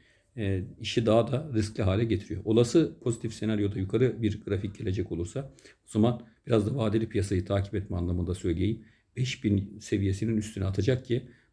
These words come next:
pozitif konuşalım arkadaşlar. Yani günlük, e, günlük yirmi bir emanın üstüne atarsa o zaman pozitif konuşmaya,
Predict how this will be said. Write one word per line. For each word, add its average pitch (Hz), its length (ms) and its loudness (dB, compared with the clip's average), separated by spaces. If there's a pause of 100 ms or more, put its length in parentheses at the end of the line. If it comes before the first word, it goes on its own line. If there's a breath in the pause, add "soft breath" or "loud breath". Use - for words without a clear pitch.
pozitif 113 340 0
konuşalım 92 380 -8
arkadaşlar. 98 380 -12 (100)
Yani 107 280 2
günlük, 107 380 4 (1700 soft breath)
e, 117 40 -6 (960)
günlük 110 460 6
yirmi 110 200 8
bir 135 180 4
emanın 101 320 4
üstüne 95 480 0
atarsa 127 600 -2
o 120 100 -2
zaman 110 300 4
pozitif 107 320 2
konuşmaya, 104 540 -2